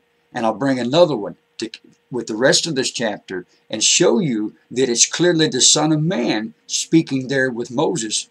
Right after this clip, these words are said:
many, many times. There was times that the Father was speaking from heaven unto Moses.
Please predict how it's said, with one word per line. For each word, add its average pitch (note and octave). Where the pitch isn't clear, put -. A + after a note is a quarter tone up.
many, C3
many D#3+
times. -
There A#2
was A#2+
times C#3+
that C3
the B2+
Father D3+
was B2+
speaking D#3+
from A#2
heaven A2
unto A#2+
Moses. F#2+